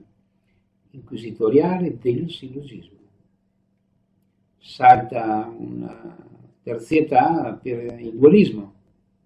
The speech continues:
Osservanze del mimetismo,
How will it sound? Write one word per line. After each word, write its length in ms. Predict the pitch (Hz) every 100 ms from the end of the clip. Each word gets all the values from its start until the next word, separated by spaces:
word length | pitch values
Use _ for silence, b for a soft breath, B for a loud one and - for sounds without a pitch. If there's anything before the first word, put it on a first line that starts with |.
| _ _ _ _ _ _ _ _ _ _ _ _
Osservanze 1040 | - 170 180 151 135 190 - 156 135 123
del 120 | 131
mimetismo, 760 | 131 139 151 - 214 131 113 107